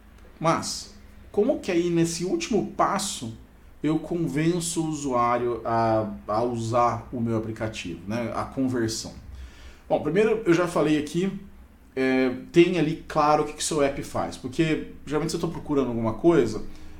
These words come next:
e aí na descrição não fica claro exatamente o que, o que aquilo faz, é, eu talvez vou sair e procurar um outro aplicativo. E aí talvez mesmo que o ícone não seja tão bonitinho, mesmo que a, a,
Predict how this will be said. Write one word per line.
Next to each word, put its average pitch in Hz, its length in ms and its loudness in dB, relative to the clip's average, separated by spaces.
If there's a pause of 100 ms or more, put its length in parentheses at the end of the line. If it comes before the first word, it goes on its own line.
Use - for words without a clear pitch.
(180)
e 143 140 4
aí 139 240 6
na 160 160 4
descrição 170 560 0
não 147 120 0
fica - 400 -6
claro 170 480 2
exatamente 143 840 0
o 135 60 -2
que, 139 540 2 (180)
o 113 60 -12
que - 180 -4
aquilo 135 340 0
faz, 147 800 2 (1080)
é, 110 360 -2 (540)
eu 151 160 4
talvez 151 300 4
vou 139 220 -2
sair 147 420 4
e 208 60 2
procurar 170 400 2
um 160 40 2
outro 165 200 0
aplicativo. - 680 -4 (260)
E 135 80 0
aí 156 140 6
talvez 165 300 4
mesmo 185 280 2
que - 120 0
o 147 100 4
ícone 190 240 2
não 170 60 2
seja 170 180 -2
tão 160 80 -2
bonitinho, 151 480 -2
mesmo 147 260 0
que 147 200 -6
a, 123 440 -2
a, 127 500 0